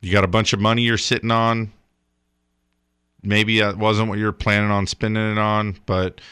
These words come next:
you could always just do that, is just pay the thing off. Um, the second one is, um, you could just pay down as much as you can and try to minimize its effect. If it's at a hundred grand and you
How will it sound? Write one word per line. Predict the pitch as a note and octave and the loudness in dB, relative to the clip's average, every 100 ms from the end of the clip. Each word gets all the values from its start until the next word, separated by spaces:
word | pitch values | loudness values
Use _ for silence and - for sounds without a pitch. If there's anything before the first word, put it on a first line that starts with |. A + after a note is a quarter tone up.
| - _ | -20 _
you | G#2 | -8
could | - A#2 | -2 2
always | G#2+ G#2 G2 | 4 4 2
just | G2+ F2+ | -2 -4
do | G2 G2 | -2 0
that, | F#2 F2 | 2 2
is | F2 D#2+ | 0 -2
just | G2 F2 - | -2 -4 -2
pay | - G2+ | 0 0
the | F#2 | 0
thing | - G2 F2 | -4 -4 -4
off. | D#2+ D#2+ D#2+ - - - _ - | -4 -6 -8 -12 -20 -20 _ -8
Um, | F2+ F2 F2 E2+ - _ _ - | -4 -2 -4 -6 -14 _ _ -4
the | G#2 | -2
second | - E3 - B2 | 0 0 0 0
one | A2+ A2 G#2+ | 0 0 0
is, | G#2+ A2 G#2+ - - _ _ _ | -2 -2 -4 -10 -16 _ _ _
um, | G#2 G2+ G2+ G2+ G2+ G2 F2+ _ _ _ | -4 0 2 0 -2 -6 -10 _ _ _
you | - A2+ A#2 | -6 -4 -2
could | C3 | -2
just | A#2+ - | -2 -2
pay | - B2 B2 | -2 0 2
down | A#2+ A#2+ A#2 | 2 0 0
as | F#2 | -4
much | G#2 A2 - | -2 -2 -2
as | A2+ G#2+ | -4 -4
you | G#2 | -8
can | - A2+ A#2+ A#2+ A2+ A#2 _ _ _ _ G#2+ | -4 -2 0 -2 -6 -12 _ _ _ _ 0
and | G2+ G2 F#2+ | 0 0 -2
try | - A2+ G#2 | -2 2 2
to | G2+ F#2 - _ _ - | 2 -4 -10 _ _ -6
minimize | G2 F#2+ B2 C3+ G#2+ F#2+ F#2 E2+ | -2 2 2 2 0 0 -2 -4
its | D#2+ F#2+ | -6 -6
effect. | - - G#2 G#2+ - - - | -4 0 2 2 -4 -16 -10
If | G2 - | -8 -6
it's | - | 0
at | G#2+ | 0
a | G2 | 2
hundred | G#2+ G#2 F#2 | 0 -2 -2
grand | G2 G#2+ A2+ G#2+ | -4 -2 -2 -2
and | F#2+ | -4
you | F2+ | -6